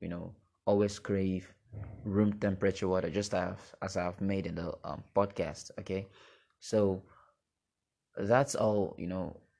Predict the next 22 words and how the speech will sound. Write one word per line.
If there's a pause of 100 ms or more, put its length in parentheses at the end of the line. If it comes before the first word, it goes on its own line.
(200)
for
water. (240)
So
I
suggest
that (680)
you
go
out
there
today, (760)
take
as
much
water
as
you
can, (120)
although
not
in
excess